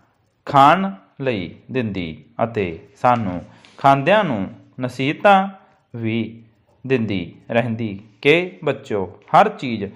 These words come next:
ਚਿੱਥ ਚਿੱਥ ਕੇ ਖਾਈਦੀ ਹੁੰਦੀ ਹੈ। ਅਜਿਹਾ ਕਰਨ ਨਾਲ ਖੁਰਾਕ ਛੇਤੀ ਅਤੇ ਆਸਾਨੀ ਨਾਲ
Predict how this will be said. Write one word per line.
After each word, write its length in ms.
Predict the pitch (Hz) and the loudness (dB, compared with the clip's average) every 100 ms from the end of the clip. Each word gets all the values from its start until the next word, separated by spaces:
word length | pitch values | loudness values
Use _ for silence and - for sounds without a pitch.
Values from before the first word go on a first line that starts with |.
| - _ _ - | -18 _ _ 2
ਚਿੱਥ 280 | 170 175 | 2 2
ਚਿੱਥ 380 | 208 165 139 - 104 - - | 2 4 2 -2 -10 -12 -4
ਕੇ 360 | 135 104 90 - - _ - | -2 0 -4 -16 -20 _ -4
ਖਾਈਦੀ 440 | 151 151 160 180 190 185 - _ 139 | 4 4 4 0 -2 -4 -16 _ -4
ਹੁੰਦੀ 320 | 127 117 107 - - - | -2 -2 -2 -4 -4 2
ਹੈ। 100 | 117 92 - _ - | 4 2 -6 _ -8
ਅਜਿਹਾ 340 | 135 143 160 214 | 2 4 6 6
ਕਰਨ 400 | 165 127 107 95 - 123 | 6 4 2 -10 -12 -4
ਨਾਲ 360 | 113 95 82 - _ _ _ | 0 0 -2 -8 _ _ _
ਖੁਰਾਕ 420 | - 131 107 98 - - _ _ | 2 6 6 4 -6 -20 _ _
ਛੇਤੀ 540 | - 147 147 208 220 139 | -8 -6 -6 0 4 4
ਅਤੇ 200 | 113 101 - - - | 2 -6 -8 -10 -8
ਆਸਾਨੀ 460 | - 151 156 196 208 | 2 4 4 0 0
ਨਾਲ 440 | 127 98 82 | 2 2 0